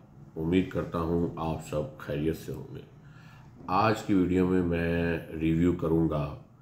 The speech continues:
मार्केट का कि मार्केट में इस वक्त सिनेरियो क्या है। हम सबसे पहले बात शुरू करते हैं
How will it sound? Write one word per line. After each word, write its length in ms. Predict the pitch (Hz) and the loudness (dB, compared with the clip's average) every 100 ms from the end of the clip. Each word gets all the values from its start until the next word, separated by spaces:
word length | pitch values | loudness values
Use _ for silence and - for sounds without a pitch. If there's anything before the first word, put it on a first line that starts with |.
| - - | -20 -10
मार्केट 440 | 85 80 76 87 80 | -4 -2 -2 -2 -2
का 160 | 76 73 73 | -4 -6 -4
कि 80 | 85 | -2
मार्केट 440 | 76 78 73 85 78 | -2 -4 -4 -4 -2
में 140 | 82 | -2
इस 140 | 73 - | -2 -4
वक्त 300 | 76 82 76 | -6 -6 -8
सिनेरियो 540 | - 82 78 78 82 80 | -4 -2 -2 0 2 2
क्या 120 | - - | 0 -6
है। 260 | - - - - - - - - - - - | -6 -10 -14 -16 -16 -18 -20 -18 -16 -16 -10
हम 160 | 85 87 | -4 0
सबसे 300 | 98 - 98 | 0 2 2
पहले 280 | 95 92 87 | 4 4 4
बात 260 | 82 85 80 | 2 -2 -2
शुरू 200 | 87 87 | 0 0
करते 340 | 82 76 87 80 | 0 -4 -4 -4
हैं 320 | 85 85 | 0 0